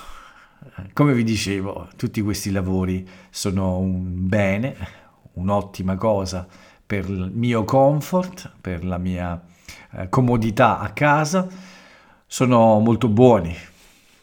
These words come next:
per il mio portafoglio. Eh, sono stati un po' stressanti negli ultimi giorni,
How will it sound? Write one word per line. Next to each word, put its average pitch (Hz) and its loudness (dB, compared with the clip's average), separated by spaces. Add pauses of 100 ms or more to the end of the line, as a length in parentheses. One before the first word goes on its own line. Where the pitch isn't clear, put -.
(160)
per 104 -4
il 95 -4
mio 98 -4
portafoglio. 95 0 (640)
Eh, 160 4
sono 165 2
stati 92 0
un 95 -2
po' 101 -6
stressanti 110 0
negli 101 -4
ultimi 139 -4
giorni, 101 0